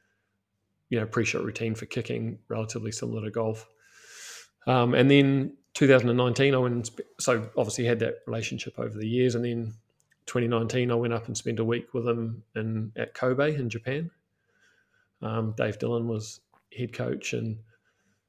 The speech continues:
um, yeah, spent a week with, with those guys, just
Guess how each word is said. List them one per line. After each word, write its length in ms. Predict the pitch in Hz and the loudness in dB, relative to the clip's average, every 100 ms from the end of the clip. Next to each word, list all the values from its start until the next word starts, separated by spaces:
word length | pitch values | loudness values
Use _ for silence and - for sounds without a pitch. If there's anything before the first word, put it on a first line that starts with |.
| _ - | _ -8
um, 340 | 120 117 113 | -4 -4 0
yeah, 120 | 135 | 0
spent 220 | 110 117 | 0 -2
a 60 | 107 | 0
week 180 | 117 - | -2 -2
with, 360 | 113 104 - - _ _ - | -6 -8 -14 -20 _ _ -16
with 120 | - | -2
those 200 | 127 117 | 0 2
guys, 280 | 120 117 113 | 0 0 0
just 400 | 123 104 - | -2 -2 -8